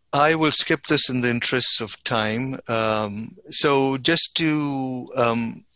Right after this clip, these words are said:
give some additional numbers. So for those hundred thirty-five individuals with,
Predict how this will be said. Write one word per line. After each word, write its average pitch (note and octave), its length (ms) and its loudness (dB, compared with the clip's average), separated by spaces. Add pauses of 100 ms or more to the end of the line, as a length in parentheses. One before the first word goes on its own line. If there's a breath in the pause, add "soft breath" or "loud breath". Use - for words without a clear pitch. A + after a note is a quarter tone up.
(220)
give C3 200 -2
some B2 200 0
additional B2+ 480 0
numbers. A#2+ 580 -2
So A#2+ 440 -4 (840)
for - 180 -2
those D#3+ 300 0
hundred D3+ 360 0
thirty-five C#3+ 460 0
individuals B2 640 -2
with, A2+ 160 -6